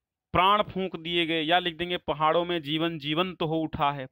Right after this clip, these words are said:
पहाड़ पूरे के पूरे जीवंत हो उठे हैं। ठीक है, आप फसाने अजायब देखिए तो आश्चर्यजनक कहानियों का भंडार खुल गया, ये लिख देंगे आप। हम्म, तो थोड़ा चेंज करना। दीवारों पर, अ, बने चित्र किन किन से संबंधित हैं? बंदर, हाथी,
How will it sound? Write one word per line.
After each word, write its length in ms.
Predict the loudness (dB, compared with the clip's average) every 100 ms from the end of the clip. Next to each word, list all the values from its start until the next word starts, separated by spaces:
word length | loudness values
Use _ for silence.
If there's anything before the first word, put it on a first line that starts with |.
| -2
पहाड़ 320 | 2 4 2
पूरे 300 | 0 -4 -4
के 100 | -4
पूरे 280 | -8 -6 -6
जीवंत 420 | -4 -4 -4 -6
हो 160 | -8 -8
उठे 220 | -8 -12
हैं। 180 | -14 -18 _ _ _ _ _ _ _ _ _ _
ठीक 140 | -2
है, 60 | 0
आप 120 | 0 0
फसाने 360 | 0 2 2
अजायब 340 | 2 4 4 2
देखिए 180 | -4
तो 100 | 0
आश्चर्यजनक 760 | 2 2 0 -2 -2 -2 -2 -4
कहानियों 480 | -2 0 0 0 0
का 140 | 2
भंडार 360 | 2 2 2 2
खुल 180 | -2 -2
गया, 140 | -2
ये 180 | 0 -2
लिख 160 | -4 -8
देंगे 240 | -8 -6
आप। 180 | -8 -10 _ -14
हम्म, 140 | -12 -10
तो 120 | -6
थोड़ा 200 | -2 -2
चेंज 260 | -2 -6
करना। 220 | -8 -10 -12 _ -20 _
दीवारों 400 | 0 4 4 4
पर, 360 | 0 -4 -2 -4
अ, 100 | -2
बने 300 | 0 0 0
चित्र 260 | -4 -8 -6
किन 200 | -4 -2
किन 180 | -4
से 140 | -4 -4
संबंधित 520 | -4 -4 -4 -4 -4
हैं? 220 | -8 -10 _ _ _ _ _ _ _ _ _ _ _ -8
बंदर, 500 | -2 0 0 2 2
हाथी, 720 | 2 2 0 0 -6 -6 -8